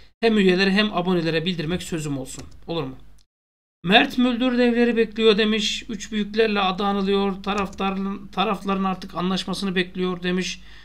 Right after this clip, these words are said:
Sadece Galatasaray'ın değil, diğer Türk takımlarının da yıllardır kadrosuna katmaya çalıştığı Fenerbahçeli futbolcu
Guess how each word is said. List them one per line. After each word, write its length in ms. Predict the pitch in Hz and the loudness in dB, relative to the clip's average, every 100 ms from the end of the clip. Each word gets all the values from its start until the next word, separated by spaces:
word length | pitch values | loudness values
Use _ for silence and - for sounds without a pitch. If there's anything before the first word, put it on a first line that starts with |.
| _ _ - | _ _ -8
Sadece 540 | - 151 170 196 190 | 0 2 2 2 2
Galatasaray'ın 680 | 185 190 185 185 202 196 190 | 2 0 -2 -4 -2 -2 0
değil, 240 | 196 190 | 0 0
diğer 260 | 180 190 185 | -2 -4 -4
Türk 220 | 190 - | -10 -8
takımlarının 600 | 175 190 185 185 190 180 | -6 -2 0 0 -2 -2
da 340 | 185 190 247 - - - _ _ _ | 0 -2 -4 -14 -18 -20 _ _ _
yıllardır 840 | 175 190 202 196 185 190 175 - - - - - _ _ _ - | -2 2 4 2 2 0 -2 -6 -10 -18 -20 -20 _ _ _ -2
kadrosuna 420 | 185 185 202 196 | 0 0 0 0
katmaya 380 | 196 185 196 202 | -2 -2 -2 0
çalıştığı 460 | 185 180 - 196 | 0 -2 -2 -2
Fenerbahçeli 680 | 185 170 175 175 170 - 185 | -2 -2 0 0 -2 -2 -4
futbolcu 800 | 175 - - 165 156 175 170 | -4 -10 -8 -6 -4 -4 -4